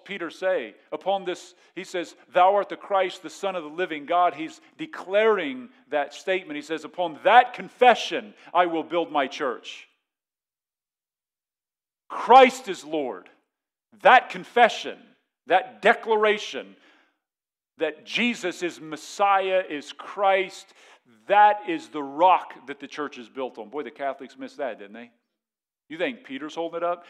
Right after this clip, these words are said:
Peter couldn't even get through the book of Galatians without getting rebuked. Anybody want to build on that, church? Right? And so,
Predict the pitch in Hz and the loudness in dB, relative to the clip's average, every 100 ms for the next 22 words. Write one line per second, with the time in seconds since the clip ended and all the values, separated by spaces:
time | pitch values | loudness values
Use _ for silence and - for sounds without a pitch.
0 | _ 208 240 220 170 135 135 143 160 156 | _ -8 -6 -6 -6 -8 -10 -8 -10 -8
1 | 160 139 135 170 139 139 139 196 196 135 | -12 -10 -10 -10 -10 -8 -4 -4 -6 -14
2 | 110 110 123 117 123 117 104 110 101 139 | -18 -8 -8 -8 -12 -14 -18 -18 -14 -12
3 | 147 151 147 135 117 156 139 120 139 165 | -6 -6 -6 -10 -6 -6 -6 -6 -6 -6
4 | - 175 175 - - _ _ _ _ _ | -8 -10 -10 -16 -20 _ _ _ _ _
5 | _ _ _ 139 190 214 - _ _ _ | _ _ _ -2 -2 -2 -10 _ _ _
6 | _ _ _ _ _ _ _ _ _ _ | _ _ _ _ _ _ _ _ _ _
7 | _ _ _ _ _ _ 139 - 170 143 | _ _ _ _ _ _ -18 -8 -4 -4
8 | 123 | -6